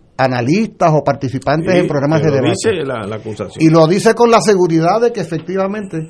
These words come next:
Speaker 1: pero no eran periodistas. Evidentemente no eran periodistas, porque el periodista que escriba algo sobre lo que sea tiene que pasar por el sedazo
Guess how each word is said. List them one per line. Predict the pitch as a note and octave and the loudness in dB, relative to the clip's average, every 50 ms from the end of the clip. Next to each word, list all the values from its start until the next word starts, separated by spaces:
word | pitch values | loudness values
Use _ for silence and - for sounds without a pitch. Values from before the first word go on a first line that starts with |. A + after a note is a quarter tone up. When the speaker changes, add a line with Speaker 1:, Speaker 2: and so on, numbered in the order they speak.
| - - - | -14 -8 -4
Speaker 1:
pero | F3+ F3 D#3 D#3 D#3 | -2 0 2 2 2
no | F3 | 4
eran | G#3 A3 A3+ A3 - | 4 4 2 2 0
periodistas. | A3 G3+ F#3+ F3+ F3 F3 E3+ E3+ - C#3+ B2 - - - - - - - - - - - | 0 0 0 2 2 0 0 -2 -6 -12 -12 -14 -16 -20 -20 -20 -20 -20 -20 -20 -14 -10
Evidentemente | A#2 A#2 B2 C#3 D3+ D#3+ F3 D#3+ F3 F#3 F3+ F3+ D#3 | -8 -4 -2 0 0 0 0 0 0 0 0 0 0
no | C#3+ C#3+ | 0 2
eran | D3+ D#3 D#3 | 2 2 0
periodistas, | D#3 F3 E3+ E3+ F3 G3 A#3 - - G#3+ F#3 - - - - - - - | 0 0 0 0 0 0 -2 0 0 -2 -2 -2 -6 -16 -20 -20 -10 -6
porque | - D3 - - D3+ E3 E3 - D#3+ | -4 -4 -4 -4 -4 -4 -4 -2 -2
el | F3 D#3+ D#3+ | -4 -4 -2
periodista | - E3 D#3+ D#3 D#3+ D3+ G#3 C4 C4 G3 - - G#3 G3 - | -2 -2 0 0 0 0 0 0 -2 -2 0 -2 -2 -2 -2
que | F#3+ | -4
escriba | E3+ E3 - F#3 A3 A3+ A3 G#3 G#3 A3 | -6 -6 -4 -4 0 2 2 4 4 4
algo | A#3 A#3+ G#3+ A3 | 4 4 2 0
sobre | - G3 G3 F#3+ | 0 0 -2 0
lo | F3+ F#3+ F#3 | 0 -2 -2
que | F#3+ F3+ | -2 -4
sea | - - B3 A#3+ A3+ | -2 0 2 2 2
tiene | F#3+ G3 G3 G#3 | 2 0 -2 -4
que | F3+ G3 | -4 -4
pasar | F#3+ F#3 D#3 G3+ G#3 | -4 -4 -2 -4 -4
por | G3 G#3 G3 | -4 -2 -2
el | F#3+ F3+ | -2 -2
sedazo | E3 - E3+ F3+ F3 F#3 G#3 G3+ - D#3+ D#3 D#3+ | -4 -4 -4 -2 0 0 -2 -2 -6 -8 -10 -10